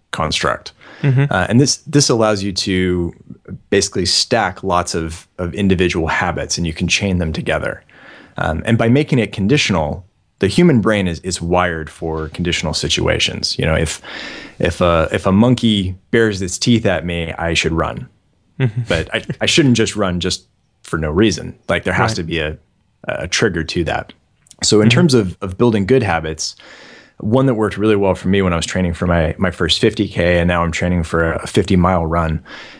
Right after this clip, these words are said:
Speaker 1: is if I wake up in the morning, then I will go on a run. Or if it's Monday, Wednesday, Friday, then I will go on a run. And I, hopefully I'll, I'll continue to wake up in the mornings for, for years and decades to come.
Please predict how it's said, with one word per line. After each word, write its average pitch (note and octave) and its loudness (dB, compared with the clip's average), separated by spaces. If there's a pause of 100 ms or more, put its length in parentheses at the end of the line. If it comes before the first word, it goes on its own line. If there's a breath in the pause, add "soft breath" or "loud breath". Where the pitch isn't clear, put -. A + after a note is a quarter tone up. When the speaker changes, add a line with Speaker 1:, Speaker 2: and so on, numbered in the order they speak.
Speaker 1:
is F2+ 2 (580)
if C#3 0
I E3 4
wake B2+ 2
up A#2+ 0
in G#2+ 0
the F#2+ -2
morning, D#2+ -6 (800)
then G2 0
I F#2 -2
will F2+ 2
go F#2+ 2
on G2+ 2
a G2 2
run. E2+ 0 (520)
Or F2 2
if A#2 2
it's A2+ 0
Monday, G2+ 2
Wednesday, F2 0
Friday, E2+ 0
then E2 -4
I D#2 -4
will D2+ -6
go D2 -4
on C#2 -4
a - -6
run. - -6 (460)
And E2+ 2 (580 soft breath)
I, - -2 (200)
hopefully C3+ 4
I'll, G2+ 4
I'll G2 -4
continue G#2+ 2
to G2+ 2
wake G2 2
up G2+ 0
in F#2+ 0
the F#2 2
mornings F2+ 2
for, E2+ 0 (120)
for G2+ 0
years G2 4
and F#2 4
decades F#2 0
to E2+ -2
come. E2+ 0